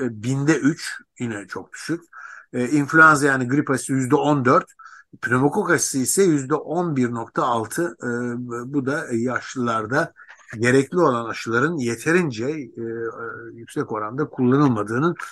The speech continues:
göstergesi. Bu konuda hani biraz daha duyarlı olunması gerekmekte.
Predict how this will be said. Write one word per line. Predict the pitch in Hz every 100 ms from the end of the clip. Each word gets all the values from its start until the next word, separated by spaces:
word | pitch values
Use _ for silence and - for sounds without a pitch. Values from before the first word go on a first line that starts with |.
| -
göstergesi. | 147 131 - 110 101 -
Bu | 139
konuda | - 98 123
hani | 117 - - - _
biraz | 131 113 107 107
daha | 113 139 - - 98 _ _ _ _ _ _ -
duyarlı | 117 123 113 113
olunması | 101 87 98 - 156 147 - - _
gerekmekte. | 127 110 - - -